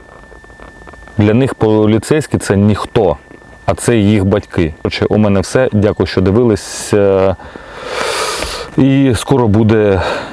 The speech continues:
ще цікаве відео з, е, нашої поїздки, е, в Донецьку область. Ми вчора повернулись, прям хана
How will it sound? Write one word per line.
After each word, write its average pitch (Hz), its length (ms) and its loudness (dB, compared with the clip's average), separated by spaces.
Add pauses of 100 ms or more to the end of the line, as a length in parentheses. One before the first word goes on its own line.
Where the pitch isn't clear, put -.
ще - 180 0
цікаве 98 400 0
відео 101 460 2
з, 82 160 -6
е, 95 680 0
нашої 92 440 0
поїздки, 95 680 -2
е, 87 400 0 (1900)
в 87 80 2
Донецьку 95 720 0
область. - 540 -2 (320)
Ми 98 60 0
вчора 87 260 -4
повернулись, 101 640 0
прям - 320 -4 (440)
хана - 960 -4